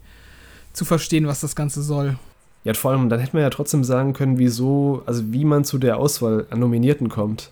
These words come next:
Speaker 1: Mhm.
Speaker 2: Es kann nicht sein, dass, dass in der Nintendo Switch nur zwei Games, also dass zwei Games nominiert sind.
Speaker 1: Ja, ja, genau. Also, total bizarr.
Speaker 2: Ja.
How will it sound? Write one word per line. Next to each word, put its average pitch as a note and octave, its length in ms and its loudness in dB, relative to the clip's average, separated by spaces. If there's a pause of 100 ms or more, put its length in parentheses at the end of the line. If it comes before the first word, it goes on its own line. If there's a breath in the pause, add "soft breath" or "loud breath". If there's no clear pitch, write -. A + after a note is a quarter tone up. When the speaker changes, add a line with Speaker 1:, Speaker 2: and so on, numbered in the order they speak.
Speaker 1:
Mhm. F3 260 4
Speaker 2:
Es C#3+ 140 -4
kann C3 140 0
nicht C#3 120 4
sein, C3 160 2
dass, C3+ 160 0
dass C3 180 0
in C#3 220 -4
der B2 220 2 (300)
Nintendo C3 340 0
Switch D3 260 -2
nur C3+ 80 2
zwei B2 260 0
Games, C3+ 480 0
also G#2 200 -10 (100)
dass - 420 -6 (100)
zwei C3 200 -2
Games C3 280 0
nominiert G#2+ 320 0
sind. F#2+ 260 -8 (240)
Speaker 1:
Ja, E3 200 -2 (140)
ja, D#3 220 -2 (180)
genau. C#3+ 380 -4 (120)
Also, C#3 440 -6 (720 loud breath)
total D#3 320 -2
bizarr. C3+ 460 -2
Speaker 2:
Ja. G2+ 140 2